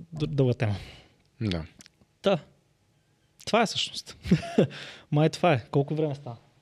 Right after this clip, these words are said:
Speaker 2: Достатъчно. Аз
Speaker 1: Да.
Speaker 2: дори не гледам.
Speaker 1: Мисля, че това е урок. Да,
Speaker 2: Не,
Speaker 1: мисля, че го разбрахте.
Speaker 2: не беше, можехме да го сбием сигурно в два пъти по-малко време.
Speaker 1: Е, да, но просто с
Speaker 2: Но
Speaker 1: примери, с-, просто с примери да видят хората за какво
Speaker 2: обичаме,
Speaker 1: става
Speaker 2: да,
Speaker 1: въпрос.
Speaker 2: да разтяга малко повече.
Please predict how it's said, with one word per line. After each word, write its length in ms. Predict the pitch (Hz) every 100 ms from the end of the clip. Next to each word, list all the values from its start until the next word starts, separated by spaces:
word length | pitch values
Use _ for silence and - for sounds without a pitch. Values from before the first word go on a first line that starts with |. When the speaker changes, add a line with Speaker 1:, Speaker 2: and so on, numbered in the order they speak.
| -
Speaker 2:
Достатъчно. 680 | 139 175 - 127 - - 87 - - -
Аз 120 | 117
Speaker 1:
Да. 60 | 101
Speaker 2:
дори 160 | 101 98
не 100 | 95
гледам. 200 | 95 98
Speaker 1:
Мисля, 180 | 240 -
че 80 | 180
това 120 | 185
е 100 | 151
урок. 320 | 131 - - _ _ 233 170
Да, 140 | 151
Speaker 2:
Не, 60 | 165
Speaker 1:
мисля, 160 | 170
че 100 | 160
го 60 | 139
разбрахте. 280 | 131 135 185
Speaker 2:
не 40 |
беше, 360 | 226 202 165 147 170 165 -
можехме 340 | 165 - 151
да 80 | 131
го 100 | 120
сбием 280 | 117 131 123
сигурно 300 | - 113 110
в 40 |
два 120 | 110
пъти 220 | 101 - -
по-малко 380 | 98 101 -
време. 260 | 101 92 127 -
Speaker 1:
Е, 100 | -
да, 160 | 233 240
но 100 | 196
просто 340 | 202 196 -
с 60 | 135
Speaker 2:
Но 100 | 135
Speaker 1:
примери, 680 | 185 147 160 175 170 165 156
с-, 100 | -
просто 260 | - 160
с 40 | -
примери 280 | 160 151 143
да 120 | 139
видят 200 | 139 -
хората 240 | 135 131
за 80 | 135
какво 60 | 127
Speaker 2:
обичаме, 400 | 135 135 110 98
Speaker 1:
става 180 | 98
Speaker 2:
да, 80 | 95
Speaker 1:
въпрос. 140 | 95 - - _ _ -
Speaker 2:
да 60 | 104
разтяга 340 | - 104 98
малко 280 | 98 95 -
повече. 400 | 98 95 -